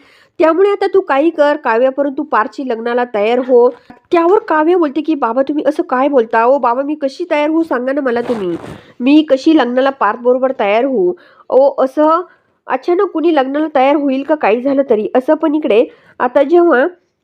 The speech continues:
ही काव्य जी असते ती आपल्या बाबांना बोलत असते आणि तेव्हा आता अखेर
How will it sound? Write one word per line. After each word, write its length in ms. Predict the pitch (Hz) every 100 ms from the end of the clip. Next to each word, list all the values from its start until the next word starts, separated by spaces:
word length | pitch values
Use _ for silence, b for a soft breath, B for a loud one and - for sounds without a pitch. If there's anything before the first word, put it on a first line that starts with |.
| _ 302
ही 360 | 339 302 302 - -
काव्य 280 | 269 247 285
जी 140 | 320
असते 220 | 320 320 311
ती 140 | 302
आपल्या 260 | - 269 262
बाबांना 360 | 208 208 240
बोलत 320 | 226 202 247 285
असते 360 | - 269 254 294 b b -
आणि 160 | 262 269
तेव्हा 240 | 285 320 359
आता 140 | 359 -
अखेर 400 | - 302 277